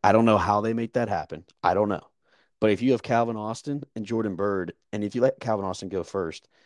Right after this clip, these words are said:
and he struggles, then throw Jordan Bird in, who has been proven, I know in college, and it wasn't against great opponents, but he's proven to be very electric. And, and that, to me, is enough for me to say I'm excited about it.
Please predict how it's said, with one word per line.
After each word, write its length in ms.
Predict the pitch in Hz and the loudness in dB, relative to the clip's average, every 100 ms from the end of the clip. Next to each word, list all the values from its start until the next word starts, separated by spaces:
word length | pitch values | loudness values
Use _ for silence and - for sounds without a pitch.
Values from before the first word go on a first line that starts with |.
| _ _ _ - | _ _ _ -10
and 60 | |
he 40 | 90 | -8
struggles, 540 | - 95 98 143 175 | -6 -2 0 0 -2
then 160 | 127 110 | -4 -4
throw 220 | 139 139 | 2 0
Jordan 280 | 139 160 143 | 2 0 0
Bird 240 | 107 143 | 2 2
in, 120 | 120 | 0
who 200 | 87 104 | -2 -4
has 180 | 101 107 | -2 -4
been 280 | - 110 98 | -2 -6 -6
proven, 640 | - - 117 156 123 90 95 _ _ | -6 2 4 4 2 -2 -6 _ _
I 80 | 110 | 0
know 180 | 117 131 | 2 2
in 60 | |
college, 440 | 131 107 78 92 98 | 4 4 4 -2 -4
and 100 | 92 | -4
it 40 | |
wasn't 240 | 85 90 87 | -4 -4 -4
against 360 | 85 78 - | -6 -6 -12
great 260 | - 90 85 | -2 0 0
opponents, 500 | - - 104 90 87 - - - _ | -4 4 4 4 -2 -12 -20 -20 _
but 80 | 107 | 4
he's 80 | 104 | 4
proven 280 | - 165 131 | 4 6 6
to 40 | |
be 120 | 101 | 4
very 400 | 90 98 117 110 | 0 2 4 6
electric. 500 | 90 90 90 - 80 | 6 4 2 -2 -10
And, 160 | 85 76 | -10 -8
and 220 | - 90 87 | -8 -6 0
that, 360 | 107 - - - | 0 0 -4 -4
to 120 | 104 | -2
me, 260 | 104 101 | 0 0
is 80 | 92 | -2
enough 260 | 85 90 82 | -4 -6 -6
for 160 | - 92 | -8 -8
me 120 | 80 | -8
to 60 | 78 | -6
say 180 | - 78 | -2 -2
I'm 100 | 76 | -2
excited 360 | 73 80 73 71 | -4 -4 -4 -10
about 240 | - 67 | -10 -10
it. 100 | - | -12